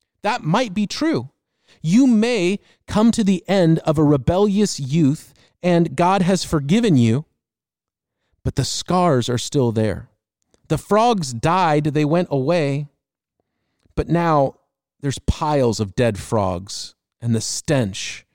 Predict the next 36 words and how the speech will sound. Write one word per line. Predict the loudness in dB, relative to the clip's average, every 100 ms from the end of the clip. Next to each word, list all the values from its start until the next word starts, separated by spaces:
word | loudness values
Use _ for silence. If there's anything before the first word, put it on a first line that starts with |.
| _ _ _ _ -2
and | -2
the | 0
decay | -4 -6 -4 -2 -2 -4 -10 _ _ _ _ _ -20
and | -16
the |
bugs | -8 -2 -2 -2 -2
and | 0
all | 2 0
of | -2
the | -4
things | -2 -4 -4
that | -10
come | -6 -6
with | -6 -10
it. | -18 _ _ _ _ _ _ _ _ _ _ _ _ _ _ _ _ _ _
Christians | -4 -2 0 0
can | 0 0
be | 0 -2 -2
absolutely | -4 -4 -4 0 0 0 -4
forgiven | -4 -6 -2 -2 -2 -6 _ _ _ _ _ -2
and | 0
move | 2 0
forward | -4 -6 -2 -4 -2
in | -4
victory | -2 -4 -4 -4 -4 -6
and | -6
yet | -6
still | -10 -6 -2 -2 0
walk | -2 -2 -6
with | -6
a |
limp, | -2 -2 -2 -4 -8 _
still | -14 -4 -2
bear | 0 -2
the | -2 -4
scars | -6 -2 0 2 0 -4